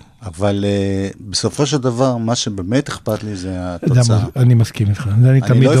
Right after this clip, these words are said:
Speaker 2: אומר.
Speaker 1: את זה לכל הכיוונים של ימינו, אתה יודע, האם לראות סרטים של וודי אלן או לא, או
Speaker 2: לא, לא,
Speaker 1: ללכת
Speaker 2: אני
Speaker 1: להופעה של אייל גולן או לא.
Speaker 2: כן.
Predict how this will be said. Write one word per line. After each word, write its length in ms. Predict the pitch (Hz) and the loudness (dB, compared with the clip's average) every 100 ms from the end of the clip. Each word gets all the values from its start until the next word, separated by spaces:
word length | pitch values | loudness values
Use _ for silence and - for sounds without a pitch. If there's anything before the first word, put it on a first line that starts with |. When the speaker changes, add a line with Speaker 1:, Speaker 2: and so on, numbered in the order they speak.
| 127 | 4
Speaker 2:
אומר. 120 | 135 | 4
Speaker 1:
את 60 | 139 | 2
זה 100 | 135 | 0
לכל 220 | 131 147 | 0 -2
הכיוונים 440 | 143 131 120 135 | -2 -4 0 0
של 160 | 131 123 | 2 0
ימינו, 340 | 117 147 151 | 2 2 0
אתה 100 | 123 | -2
יודע, 140 | 104 104 | -2 0
האם 400 | 101 87 120 131 | -2 0 2 4
לראות 260 | 123 127 | 4 2
סרטים 320 | - 117 123 | -2 -4 -4
של 140 | 123 117 | -2 -2
וודי 360 | 104 110 117 117 | -2 0 2 2
אלן 220 | 123 117 | 2 0
או 80 | 104 | 0
לא, 100 | 110 101 82 80 | 0 -2 -4 -8
או 360 | 82 85 90 - - - | -8 -8 -8 -12 -16 0
Speaker 2:
לא, 120 | 151 | 2
לא, 140 | 165 156 | 4 4
Speaker 1:
ללכת 280 | 123 - - | 4 2 -2
Speaker 2:
אני 40 | |
Speaker 1:
להופעה 320 | 131 - 117 | -4 0 0
של 180 | 120 113 | 2 0
אייל 200 | 110 113 | 2 2
גולן 400 | 104 107 110 104 | 2 2 2 0
או 140 | 104 | 0
לא. 160 | 113 104 - - | 2 0 -4 -2
Speaker 2:
כן. 200 | - | 0